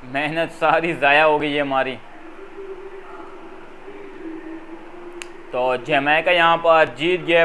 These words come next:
पाँच विकेट से। तो खैर कोई नहीं भाई, हारे जीते कोई भी भाई, man of the match अपना है। यहाँ पर हज़ार डॉलर लेके भाई पूरा सीपीएल घूमेंगे हम। तो finally भाई सीपीएल का पहला मैच हम हार गए हैं, सबको मुबारक हो।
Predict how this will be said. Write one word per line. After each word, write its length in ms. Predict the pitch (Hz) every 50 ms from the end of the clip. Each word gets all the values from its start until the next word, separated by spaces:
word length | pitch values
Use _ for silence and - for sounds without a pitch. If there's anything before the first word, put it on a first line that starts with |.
| 165 165
पाँच 340 | 180 175 180 190 190 180 156
विकेट 280 | 170 170 165 180 165
से। 240 | 175 - 185 180 170 160 - - - - - - - - - - - - - - - - - - - - -
तो 240 | 170 180 185 190
खैर 340 | 185 - 196 190 220 247 247
कोई 280 | 180 175 196 214 220 220
नहीं 140 | 220 214 208 175
भाई, 280 | 151 151 151 151 156 143 123 - - - - - - -
हारे 420 | 127 147 180 214 233 233 226 214 190
जीते 340 | 156 180 156 170 190 180 170
कोई 260 | 139 170 175 180 180
भी 80 | 165 160
भाई, 200 | 143 165 180 175
man 300 | 151 139 147 165 190 202
of 180 | 220 220 196 175
the 100 | 185 180
match 320 | 175 170 170 175 170 156
अपना 260 | 160 143 - 170 170 165
है। 440 | 160 151 160 165 165 165 165 156 - - - - - - - 147
यहाँ 300 | 151 156 156 170 180 180
पर 220 | 180 175 170 165
हज़ार 600 | 156 139 127 123 120 135 160 185 214 220 208 190 170
डॉलर 380 | 151 151 160 165 165 160 147
लेके 480 | 135 123 120 131 147 160 160 151 156 156
भाई 320 | 139 131 139 143 151 156
पूरा 560 | 143 - - - - - 180 196 190 202 196 185
सीपीएल 500 | 180 - 185 180 160 156 185 185 185 180
घूमेंगे 440 | 160 139 151 160 165 165 160 160 156
हम। 280 | 151 156 160 156 147 139 - - - - - - - -
तो 80 | 156
finally 340 | 139 - - - 247 226 226
भाई 220 | 190 202 202 202 190
सीपीएल 420 | - - 196 180 202 214 208 202
का 80 | 190 180
पहला 280 | 185 - 180 180 185 185
मैच 260 | 185 180 180 160 175
हम 160 | 151 135 135
हार 200 | 139 151 165 175
गए 80 | 165 170
हैं, 240 | 170 170 160 156 - - - -
सबको 220 | 156 151 151 175
मुबारक 420 | 170 156 143 139 143 151 165 180 180
हो। 160 | 190 175 160